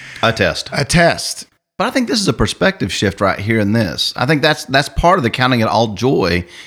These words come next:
Speaker 1: is that perspective shift that you see that God allows these things.
Speaker 2: Yes.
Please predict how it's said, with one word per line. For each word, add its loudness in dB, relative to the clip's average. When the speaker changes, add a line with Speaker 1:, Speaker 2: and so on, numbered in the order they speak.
Speaker 1:
is 2
that 2
perspective -2
shift -2
that -4
you 2
see 0
that -2
God 0
allows -2
these -8
things. -8
Speaker 2:
Yes. -4